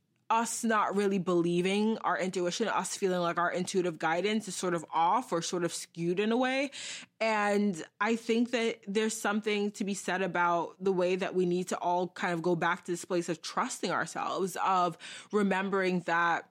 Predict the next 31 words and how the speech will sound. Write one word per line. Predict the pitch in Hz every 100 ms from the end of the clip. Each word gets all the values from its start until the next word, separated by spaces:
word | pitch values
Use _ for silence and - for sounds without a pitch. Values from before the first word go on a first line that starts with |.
| _
this | 196 214 220
guidance, | 185 185 190 277 196 175
this | 202 185
divine | 202 175 175 196
guidance | 185 175 220 226 190
is | 180
truly | - 208 190 185
here | 196 180
for | 175 170
a | 165
reason. | 165 214 170 120 -
And | 139 196
it's | 185 -
here | 214 196 202
to, | - 185 175 - - -
to | 226
help | 180 208 226
us | 233 208
navigate, | 190 175 196 247 185 170 -
but | 196 -
also | 214 262 - 330
to | - 269
remember | 208 180 170 226 208 185
that | 160
we | 185 196
are | 180 -
always, | 185 196 214 196 170 156 - _ - 170
like, | 196 175
connected | - 185 175 180 160
to | 165
source, | - 185 110 180